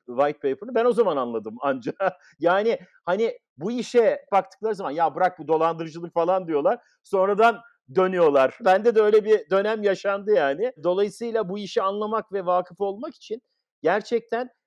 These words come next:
mevcut kafandaki ön yargıları atıp bu işe cidden bir vakit ve odak ayırman lazım. Anca o zaman anlayabiliyorsun zaten ki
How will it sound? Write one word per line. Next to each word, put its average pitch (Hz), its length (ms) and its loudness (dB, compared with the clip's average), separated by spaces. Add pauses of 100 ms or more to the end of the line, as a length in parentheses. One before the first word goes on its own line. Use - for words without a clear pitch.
(120)
mevcut 160 540 -4
kafandaki 202 760 0
ön 175 140 0
yargıları 196 600 -2
atıp 180 340 -4 (160)
bu 202 120 -12
işe 196 420 -4
cidden 220 500 -4
bir 208 100 -6
vakit 165 480 -2
ve 208 200 0
odak 180 300 0
ayırman 127 480 -2
lazım. 123 360 -6
Anca 226 300 -2
o 214 60 2
zaman 147 260 -2 (340)
anlayabiliyorsun 113 720 -8
zaten 120 400 -6
ki 202 200 -6